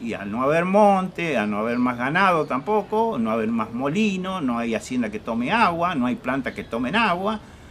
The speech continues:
Entonces, ¿qué pasa? Se, se rebalsó las napas de hace, a lo mejor, qué sé yo, veinte años que las napas estaban a quince metros, a doce metros,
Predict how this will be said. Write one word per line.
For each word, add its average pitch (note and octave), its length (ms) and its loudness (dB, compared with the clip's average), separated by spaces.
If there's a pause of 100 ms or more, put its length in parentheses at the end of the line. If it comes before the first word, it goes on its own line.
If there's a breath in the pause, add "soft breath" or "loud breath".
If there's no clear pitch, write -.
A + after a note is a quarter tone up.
(280 loud breath)
Entonces, G#2 320 -4
¿qué A#2+ 100 -2
pasa? F#2+ 320 -8
Se, F#2+ 280 -14
se - 180 -14
rebalsó F#2+ 560 -2
las A2 160 0
napas C#3 380 0 (440 loud breath)
de G#2+ 280 0
hace, A#2 400 0
a G#2 80 0
lo G#2+ 160 -4
mejor, A2 460 -8
qué A#2+ 120 -10
sé - 120 -12
yo, G#2 100 -6
veinte C#3+ 420 0
años A2+ 260 0
que G#2 100 -12
las F#2+ 160 -12
napas A2+ 360 0
estaban A#2 320 -4
a G2 140 -6
quince E3+ 380 -2
metros, F3+ 440 -2
a A2+ 40 0
doce D#3+ 320 -2
metros, F#3+ 440 -2